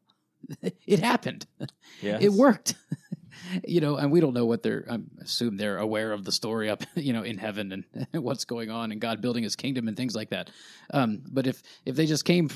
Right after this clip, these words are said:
Speaker 1: uh, from wherever they were in, in first century and plopped into the, into today's society and saw the gospel going forth in the Philippines and Papua New Guinea and, um, uh, Asia and, and Africa, and then, oh, it actually reached America too. It was unknown at the time.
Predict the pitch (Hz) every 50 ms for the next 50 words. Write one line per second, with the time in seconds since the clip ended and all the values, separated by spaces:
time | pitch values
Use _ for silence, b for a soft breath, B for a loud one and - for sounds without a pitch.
0 | - - - 143 131 123 113 - - - 175 175 180 175 165 147 - 151 151 151
1 | 156 165 156 156 147 147 143 139 143 143 143 143 139 135 135 127 139 131 113 -
2 | 143 139 123 - 156 143 127 135 139 135 131 120 117 113 113 95 _ _ _ -
3 | - 156 151 139 - 151 135 131 127 135 113 120 92 - 123 120 110 - 127 -
4 | - - 123 131 131 - - 123 - - 123 120 117 117 117 117 B B B B
5 | B B B 139 131 117 - - 143 139 135 131 127 120 B B B B B -
6 | 117 135 135 139 - - 131 113 127 127 123 117 - 123 123 120 113 - - 120
7 | 120 113 - - 127 123 113 - 123 120 117 113 113 113 101 - - - - 110
8 | 101 - 139 139 - 127 120 117 110 104 117 110 110 110 107 107 - - 113 107
9 | 104 98 98 95 - B B B B B B - 110 110 107 107 101 101 101 98
10 | 87 - - - - 110 107 98 95 92 - 139 139 135 123 113 131 127 120 117
11 | 113 113 - 120 113 110 104 101 110 - 117 104 101 98 - - 139 139 - -
12 | 135 - - 127 117 117 117 117 117 113 113 113 107 107 - 147 180 175 120 110
13 | 104 117 139 151 - - 139 135 131 147 143 - - 139 123 135 147 147 139 127
14 | - 139 117 - - 165 151 135 135 143 139 123 135 156 160 147 151 151 151 151
15 | 147 139 120 135 - - 156 160 156 143 123 107